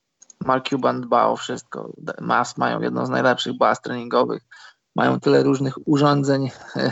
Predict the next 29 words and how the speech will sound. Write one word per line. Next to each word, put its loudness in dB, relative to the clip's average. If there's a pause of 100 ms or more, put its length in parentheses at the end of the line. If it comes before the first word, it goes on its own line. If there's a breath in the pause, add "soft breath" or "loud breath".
<laughs> -14
o, 4
o 4
których 4
nawet 2
ludziom 2
się 0
nie 4
śni. 0
Naprawdę 4
Mark 0
Cuban 0
dba, 4
jest, -10
jest, -6 (220)
wszyscy -6
wiemy, 2
że -2
jest -2
szalonym 0
gościem -4
i -2
on, 0
on, -2 (720)
przysłowiowego 4
ptasiego 2
mleka 4
nie 0
brakuje 0